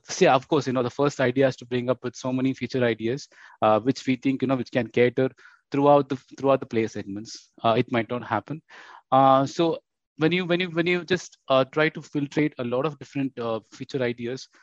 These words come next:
uh, towards the end, uh, you know, we have to match up with, you know, with what was the goal of the feature. Uh, is it to monetize well? Then I'll st-, uh, then I'll take the most,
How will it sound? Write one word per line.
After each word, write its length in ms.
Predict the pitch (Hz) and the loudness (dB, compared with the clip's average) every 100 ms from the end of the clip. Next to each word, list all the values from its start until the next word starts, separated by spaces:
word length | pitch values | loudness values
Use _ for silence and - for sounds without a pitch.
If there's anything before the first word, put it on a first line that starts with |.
| - _ - | -20 _ -2
uh, 260 | 110 110 110 | 0 2 0
towards 320 | 139 151 160 - | 0 0 0 -2
the 80 | 156 | 0
end, 260 | 147 139 - _ - | 0 0 -8 _ -4
uh, 280 | 113 113 113 | 0 0 -2
you 60 | 131 | -4
know, 140 | 139 120 | -8 -4
we 100 | 131 | -4
have 220 | 127 127 | -2 -4
to 80 | 151 | -4
match 260 | 139 127 147 | -4 -4 -6
up 100 | 131 _ _ _ - | -10 _ _ _ -20
with, 160 | 135 - 143 | -18 -16 -8
you 120 | 143 | -6
know, 200 | 160 139 _ _ _ _ - | -6 -8 _ _ _ _ -12
with 160 | 127 135 | -8 -6
what 240 | 139 151 | -2 -2
was 140 | 165 151 | -2 -6
the 60 | 135 | -4
goal 200 | 135 131 | -2 -2
of 120 | 120 | -6
the 60 | |
feature. 340 | - 120 - 104 - | -10 -10 -8 -12 -12
Uh, 60 | 120 | -10
is 200 | 113 120 | -8 -6
it 80 | 139 | -6
to 80 | 127 | -6
monetize 560 | 120 127 135 139 123 | -6 -6 -2 -2 -2
well? 160 | 120 170 _ - - _ | -6 -6 _ -20 -20 _
Then 200 | 143 147 | 2 4
I'll 100 | 147 | 2
st-, 180 | - - | 0 -8
uh, 100 | 151 | -8
then 140 | 139 156 | -2 2
I'll 160 | 160 151 | 2 2
take 200 | 185 170 | -2 0
the 80 | 180 | -2
most, 460 | 143 147 175 - | -2 -4 -6 -10